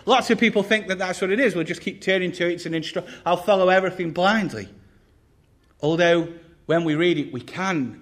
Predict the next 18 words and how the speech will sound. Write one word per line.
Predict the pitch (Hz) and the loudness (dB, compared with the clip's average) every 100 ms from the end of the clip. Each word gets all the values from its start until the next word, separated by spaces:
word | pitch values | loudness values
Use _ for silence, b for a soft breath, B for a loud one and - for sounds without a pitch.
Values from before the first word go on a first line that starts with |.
| - | -10
understand | 160 139 - - 175 175 143 - B B | -6 -6 -6 -8 -6 -4 -4 -6 B B
and | 151 160 | -4 -2
grasp | 151 190 269 185 - - - - _ _ _ _ _ _ _ _ _ _ _ _ _ _ _ _ _ _ _ _ _ _ - _ _ _ _ _ | 4 8 8 6 0 -8 -10 -16 _ _ _ _ _ _ _ _ _ _ _ _ _ _ _ _ _ _ _ _ _ _ -20 _ _ _ _ _
a | |
better | 117 139 - 120 | -8 -8 -6 -6
understanding | 120 120 - - 123 107 98 95 - B B B B | -4 -6 -8 -4 -4 -4 -8 -10 -10 B B B B
of | 117 | -8
what | 127 117 | -6 -4
a | |
righteous | 113 120 127 127 113 | -4 -4 -4 -10 -12
life | 113 107 101 - | -12 -12 -14 -16
is | 123 117 85 - - _ _ _ | -12 -12 -12 -18 -20 _ _ _
and | - 113 | -12 -10
how | 110 | -8
we | 107 | -8
might | 101 107 110 | -8 -8 -8
do | 95 107 | -8 -10
it. | 92 - | -10 -18